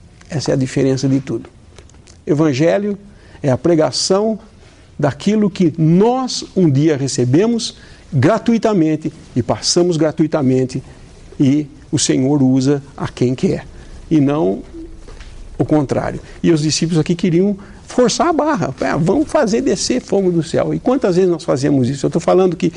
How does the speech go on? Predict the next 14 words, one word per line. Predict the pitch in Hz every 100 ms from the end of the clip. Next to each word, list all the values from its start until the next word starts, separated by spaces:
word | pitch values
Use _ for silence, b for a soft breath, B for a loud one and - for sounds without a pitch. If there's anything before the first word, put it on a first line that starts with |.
| B B
essas | 160 185 165
três | 208 233
passagens | - 196 - 202 185 185 - B B
falam | - 226 254
pra | 220 180
nós | 135 123 - - B B B - - - -
que | 151
nós | 151 196 190
somos | 208 185
capazes | 196 170 170 160
de |
fazer | 160 139 147
tudo | 170 139
isso. | 110 - -